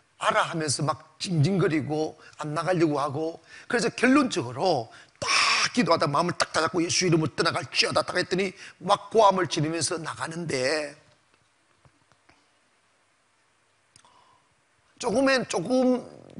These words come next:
조금씩 이 목에서 피가 나오더라고요. 이렇게 조금 피가 나와서 "아, 이게 좀 부작용이 있나?" 뭐 이런, 뭐 생각할 수 있지. 그런데 피가, 이게 피가 나와서 그래도 계속 내가 지금 막 자기 목소리 아닌 이상한 소리를 내면서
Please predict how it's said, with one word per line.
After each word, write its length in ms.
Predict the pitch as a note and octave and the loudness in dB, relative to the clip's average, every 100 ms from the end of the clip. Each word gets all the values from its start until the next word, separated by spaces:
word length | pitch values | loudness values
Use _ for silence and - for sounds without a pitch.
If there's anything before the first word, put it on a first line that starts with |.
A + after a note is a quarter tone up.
| - | -6
조금씩 440 | G#3+ - A#3+ A#3 | -4 0 0 2
이 40 | E3+ | 2
목에서 420 | G#3+ A3+ F#3 D3+ | 0 0 -2 -2
피가 280 | - - A3+ | -4 -4 -4
나오더라고요. 580 | G3+ B2 B2+ B2 A2+ D3 | -6 -8 -10 -14 -18 -20
이렇게 320 | C3+ - - - _ _ _ _ _ _ _ _ _ | -20 -20 -20 -20 _ _ _ _ _ _ _ _ _
조금 260 | - A3+ G#3+ | -8 -4 -4
피가 300 | - B3 A#3+ | -2 2 2
나와서 680 | F3+ C#3+ C#3 E3 F3+ E3+ - _ _ _ _ _ _ | 2 -2 -4 -2 -4 -4 -16 _ _ _ _ _ _
"아, 200 | F3 E3 - | -2 0 0
이게 300 | F3 G3 A#3 | 0 2 2
좀 140 | F3+ | -2
부작용이 480 | B2 G3 G#3+ F3+ F#3 | -4 2 2 2 -4
있나?" 280 | C#3+ D#3 F3 | -6 -6 -6
뭐 120 | G#3 G#3 | 0 2
이런, 220 | G#3+ E3+ | 2 0
뭐 160 | G3+ | -2
생각할 340 | D3+ G#3 F#3+ F#3 | -4 0 0 0
수 120 | F#3 | -4
있지. 380 | C#3+ - C3+ - _ _ - - | -6 -8 -10 -14 _ _ -20 -8
그런데 220 | C4+ B3 | -2 -2
피가, 360 | - A#3+ B3 B3 | -2 -4 -4 -4
이게 200 | D#4+ A3+ | -4 -2
피가 260 | - B3+ B3+ | -4 -2 0
나와서 320 | G#3+ E3+ E3+ | 0 -2 -4
그래도 320 | A#3 A3+ G3+ | 2 2 2
계속 460 | A3 D#3 F3+ F3+ - | -4 -4 -2 -2 -4
내가 140 | G3+ F#3+ | -6 -8
지금 320 | - A3+ G#3+ | -8 -10 -8
막 100 | - - - - - - - - - F#2+ D#3+ - - - | -4 -2 -2 -4 -6 -8 -10 -10 -12 -16 -18 -20 -18 -6
자기 220 | A#3+ A#3+ | -2 0
목소리 400 | G#3 - A3 G3+ | 0 -4 -2 -2
아닌 260 | D#3 E3 | -2 -4
이상한 380 | E3 C#3 - G3 | -4 -6 -6 -6
소리를 300 | D3 A3 G3 | -6 -4 -2
내면서 520 | C#3 C#3+ C3 C3+ C#3+ | -2 -4 -4 -4 -4